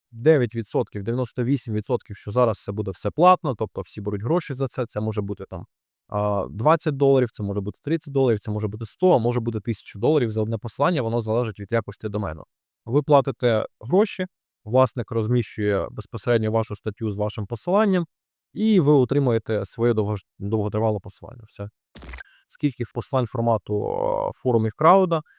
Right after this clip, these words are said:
скільки сабмітів, профілів, там, статейні сабміти і так далі, скільки посилань з головних сторінок є,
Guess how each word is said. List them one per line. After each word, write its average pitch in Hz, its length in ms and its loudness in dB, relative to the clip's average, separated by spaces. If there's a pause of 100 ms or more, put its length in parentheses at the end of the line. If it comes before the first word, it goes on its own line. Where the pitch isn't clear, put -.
(140)
скільки 120 440 -4
сабмітів, 113 640 0
профілів, 117 480 0 (180)
там, 98 260 -8
статейні 117 440 -4
сабміти 107 360 -6
і 104 40 -12
так 120 140 -6
далі, 175 320 4 (360)
скільки 160 460 -4
посилань 131 400 -2
з 107 40 -6
головних 120 440 2
сторінок 143 520 -2
є, 139 220 -4